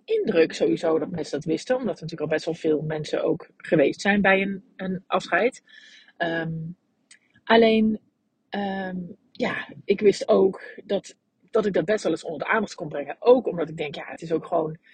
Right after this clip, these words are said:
eh, ja, zoals ook trouwen, dat is ook een, ehm, ja, een, een verdienmodel, zullen we maar zeggen. Ehm,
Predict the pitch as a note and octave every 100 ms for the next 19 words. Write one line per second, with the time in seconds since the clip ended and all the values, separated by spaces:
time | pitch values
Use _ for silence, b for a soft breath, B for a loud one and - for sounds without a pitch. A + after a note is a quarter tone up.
0 | b b _ E3 E3 D#3+ E3+ _ _ _
1 | F#3+ D3+ - - F3 D#3+ F3 E3+ - G3+
2 | A3 F#3+ E3 E3 E3 - G3+ A3 - F#3
3 | E3+ D#3+ - b b b - D#3+ D3+ D3+
4 | E3 _ _ _ - F3+ D#3+ C3+ - _
5 | E3+ D#3+ - F#3 E3+ - E3+ F#3 G3+ A3+
6 | C4 C4 B3+ A#3 A#3+ A3+ C4 D#4 - F3+
7 | E3+ E3+